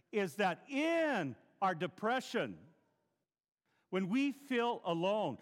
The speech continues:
there's a lot of people in this room right now, there's a lot of people filling this church, but there are many people here today who feel so lonely.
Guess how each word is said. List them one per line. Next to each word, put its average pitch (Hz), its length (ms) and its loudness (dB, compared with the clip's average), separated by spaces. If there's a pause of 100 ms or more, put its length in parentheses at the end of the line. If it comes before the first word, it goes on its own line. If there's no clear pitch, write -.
(160)
there's 302 180 -2
a 294 80 2
lot 285 360 2
of 285 160 -2
people 277 340 0
in 220 80 -2
this 190 260 -6
room 208 380 -2 (320)
right 208 280 0
now, 190 360 0 (240)
there's 208 200 -4
a 196 60 2
lot 294 480 2
of 208 140 -6
people 190 320 -2
filling 196 340 -2
this 175 180 -4
church, - 460 -2 (220)
but 175 180 -2
there 208 160 2
are 170 140 2
many 277 420 0
people 247 400 -2
here 208 200 -2
today 185 400 -2
who 147 180 -6
feel 160 260 -2
so 185 280 -4
lonely. 131 460 -4